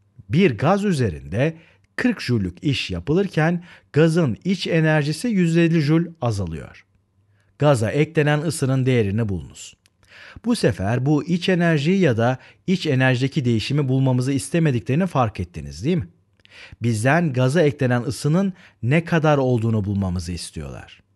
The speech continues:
Peki, ısı neydi? Hemen buradaki denkleme bakalım. Isı Q'dur. Başka bir deyişle bu sefer önce U ve W'yu bularak Q'nun neye eşit olduğunu bulacağız.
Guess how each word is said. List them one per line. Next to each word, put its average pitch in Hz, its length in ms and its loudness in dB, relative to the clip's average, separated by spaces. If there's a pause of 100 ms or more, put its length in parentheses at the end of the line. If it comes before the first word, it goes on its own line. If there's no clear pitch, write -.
(200)
Peki, - 340 -2 (340)
ısı 202 260 0
neydi? 147 360 -2 (500)
Hemen 175 320 2
buradaki 143 400 0
denkleme 127 440 0
bakalım. 80 360 -12 (160)
Isı 196 440 -2 (120)
Q'dur. 98 520 -6 (480)
Başka 110 380 -2
bir 196 100 0
deyişle 131 420 0
bu 160 80 -2
sefer 98 440 -4
önce 170 340 2
U 170 340 4
ve 160 240 4
W'yu 104 520 0
bularak 175 460 0 (360)
Q'nun 196 500 2
neye 160 260 4
eşit 123 300 -2
olduğunu 87 400 -4
bulacağız. - 560 -16